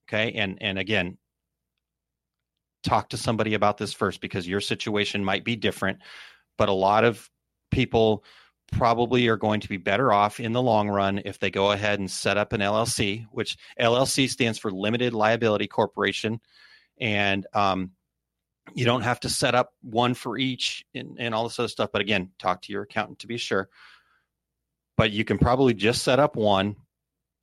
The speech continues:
and then have D B As underneath that. And D B A is doing business as. So, so that's gonna be one thing that you wanna do. Set up an L L C. It's not that difficult. You can kinda do it yourself. There are some services out there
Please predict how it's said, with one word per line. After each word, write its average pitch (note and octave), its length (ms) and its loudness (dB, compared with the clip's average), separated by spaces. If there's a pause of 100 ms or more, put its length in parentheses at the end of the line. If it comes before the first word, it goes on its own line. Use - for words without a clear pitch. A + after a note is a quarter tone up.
and A#2 160 0
then A2 80 4
have G#2 300 0
D A#2 160 -2
B G#2+ 400 0
As G2 260 -6
underneath G2 380 -4
that. F2+ 180 -6
And F2+ 100 -10
D A2 160 0
B G#2 180 2
A G2 140 4
is F2+ 120 -6
doing G2 360 0
business F#2+ 420 0
as. E2+ 500 -8 (800)
So, G2 280 0 (200)
so - 120 -2
that's G#2+ 240 0
gonna A2+ 160 0
be G#2+ 260 -2 (240)
one A#2 300 0
thing A2 160 0
that F#2+ 80 -2
you F#2+ 100 -2
wanna F#2 140 -2
do. F2 120 -2
Set - 220 2
up A2 100 4
an A#2 80 0
L A2 140 4
L A2+ 80 2
C. A2 260 0 (180)
It's - 180 -4
not A2+ 240 0
that A#2+ 100 0
difficult. B2+ 400 0
You A#2 140 0
can A#2+ 160 -8
kinda A2+ 220 0
do A2 120 0
it A2+ 60 0
yourself. A2 440 2
There G2+ 140 4
are A2 140 4
some G#2+ 160 -2
services A2 540 -2
out G#2+ 200 2
there A2 300 4